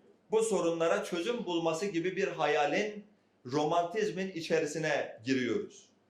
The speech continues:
Ve bugün Türkiye ve Suriye arasında çıkan bir problemin çözümünü biz ne yazık ki Amerika'nın açıklamalarında, Batı'nın açıklamalarında görüyoruz. Biraz önce ifade ettim.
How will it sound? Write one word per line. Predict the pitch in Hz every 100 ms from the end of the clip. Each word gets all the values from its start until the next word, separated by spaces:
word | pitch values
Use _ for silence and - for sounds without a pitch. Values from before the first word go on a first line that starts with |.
| _ _ _ _ _ 170
Ve | 175
bugün | 262 254 214 170 - - _
Türkiye | - 247 247 202 208 214 190
ve | 185
Suriye | - 254 240 190
arasında | 175 180 180 185 190 208
çıkan | 185 170 196 190
bir | 202 196
problemin | 165 165 165 170 202
çözümünü | - 165 160 160 165 185 165 - _ _ _ _
biz | 120 175 214 165
ne | 156 220
yazık | 269 - 185 -
ki | 196
Amerika'nın | 160 165 180 190 170 175 240 247 - - _ _
açıklamalarında, | 156 156 - 170 156 151 143 143 143 208 214 214 - _ _
Batı'nın | 123 156 160 190 233
açıklamalarında | 220 165 - - 170 165 160 160 165
görüyoruz. | 165 135 113 98 - - _ _ _ _ _
Biraz | 226 240 208
önce | 208 220
ifade | 185 175 175 170
ettim. | 139 - 110 98